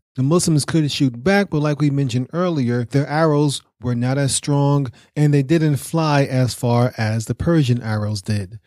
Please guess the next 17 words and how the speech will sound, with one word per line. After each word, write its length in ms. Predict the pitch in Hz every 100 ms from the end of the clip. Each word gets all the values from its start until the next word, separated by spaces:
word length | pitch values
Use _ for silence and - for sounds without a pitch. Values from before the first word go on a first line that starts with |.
| _ _ _ _
When 220 | 127 143
all 240 | 151 151 156
of 220 | 151 135
the 160 | 135 -
arrow 320 | 147 165 156
shooting 400 | 135 147 135 127
was 180 | 117 113
done, 460 | 120 170 147 139 - - _ -
Rustam 560 | 127 - 156 151 139
then 260 | 120 143 147
had 380 | 123 143 135 123
his 200 | 120 113
cavalry, 640 | - 165 151 135 127 123
which 300 | 117 120 -
included 480 | 151 131 - 151 135
his 180 | 110 113
elephants, 540 | 170 175 160 143 131